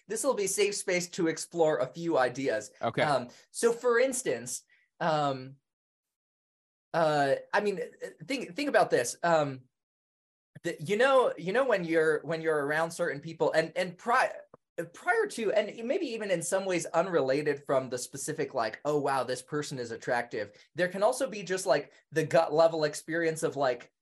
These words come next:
Speaker 1: like, the butterflies that you're not quite sure, like, "Why,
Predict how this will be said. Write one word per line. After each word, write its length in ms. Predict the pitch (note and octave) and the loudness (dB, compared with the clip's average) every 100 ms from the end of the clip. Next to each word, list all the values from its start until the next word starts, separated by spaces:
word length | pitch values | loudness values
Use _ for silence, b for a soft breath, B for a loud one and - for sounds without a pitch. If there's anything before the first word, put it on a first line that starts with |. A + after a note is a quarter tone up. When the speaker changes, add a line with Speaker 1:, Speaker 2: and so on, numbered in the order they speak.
| _ _ _ | _ _ _
Speaker 1:
like, 180 | F3 F3 | -2 2
the 80 | F3 | 2
butterflies 760 | D#3+ F3+ G#3+ G#3 G#3 G#3 G#3 | 4 4 4 4 4 4 2
that 100 | F#3 | -4
you're 100 | D#3 | -4
not 220 | E3+ F#3 | -2 -2
quite 260 | - F#3 D3+ | 0 -2 -2
sure, 520 | - E3+ E3 E3+ E3 | -4 0 2 2 2
like, 280 | D3+ C#3 A#2+ - _ | 2 0 -2 -8 _
"Why, 500 | - F#3 C4 B3 - | -2 0 2 0 -2